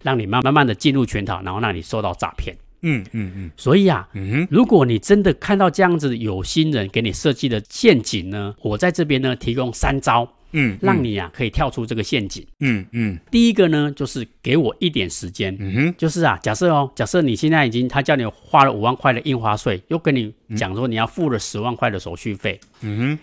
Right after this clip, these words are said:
Speaker 1: 诶，你发现啊，好像不太对劲哦，怎么可能会一大堆问题出来？就本来没有问题的，怎么官员也出问题了，然后手续费也出问题了，银行那边也出问题了。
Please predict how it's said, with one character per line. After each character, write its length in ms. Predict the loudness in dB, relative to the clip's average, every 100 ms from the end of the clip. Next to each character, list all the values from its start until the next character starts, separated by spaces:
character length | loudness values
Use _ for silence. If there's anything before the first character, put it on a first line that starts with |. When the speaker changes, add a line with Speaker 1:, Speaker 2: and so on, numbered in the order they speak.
| _
Speaker 1:
诶， 120 | 2
你 120 | 4 2
发 240 | 0 0
现 200 | 2 0
啊， 100 | 0 -2
好 160 | -2
像 160 | 0 0
不 140 | 0
太 160 | 0 2
对 160 | 2
劲 260 | 2 2 2
哦， 160 | 0 0
怎 100 | -2
么 60 | -2
可 140 | -4
能 160 | -4 0
会 180 | 0 0 _ _
一 140 | -4
大 180 | 0 0
堆 140 | 2 0
问 280 | 2 2
题 200 | 4 2
出 220 | 0 -6 -4
来？ 200 | -4 -4
就 100 | -2 -2 -6 _
本 100 | 0
来 120 | 2 4
没 100 | 6
有 60 |
问 140 | 4 2
题 180 | 0
的， 120 | -2 -2
怎 100 | -4
么 80 |
官 240 | -2 0 2
员 140 | 0
也 60 | -2
出 140 | -2
问 160 | -2 -2
题 200 | -2 -2
了， 60 | 0
然 120 | 2
后 200 | 2 0 -10 -8
手 180 | -4 0
续 160 | 0 0
费 160 | 2
也 80 | 0
出 120 | 0
问 120 | 0
题 160 | 0 0
了， 100 | 0
银 160 | -2 -2
行 140 | 0
那 100 | -2
边 160 | -2 -4
也 40 |
出 160 | -4 -2
问 160 | -2
题 180 | -4 -6
了。 180 | -6